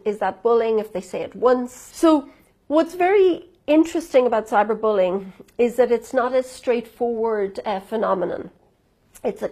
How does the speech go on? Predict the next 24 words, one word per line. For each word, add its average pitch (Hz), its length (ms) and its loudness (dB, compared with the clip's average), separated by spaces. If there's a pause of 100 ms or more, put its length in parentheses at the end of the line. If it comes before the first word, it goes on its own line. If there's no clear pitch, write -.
(120)
complex 311 580 -6
phenomenon 208 720 -2 (520)
that 233 220 2
requires, 240 1160 0
uh, 190 580 -2
scientific 233 760 -2
investigation 214 1160 -4 (460)
in 254 180 2
terms 247 440 -2
of 208 180 -2
coming 277 380 -2
up 233 200 -4
with 214 300 -2
protocols 202 1000 -2 (380)
that, 220 440 0
that 220 240 -2
stop - 540 -2
young 240 300 0
people 220 340 -8
from 208 260 -8
engaging 196 540 -2
in 185 140 -4
this 190 180 -8
behavior. 208 680 -6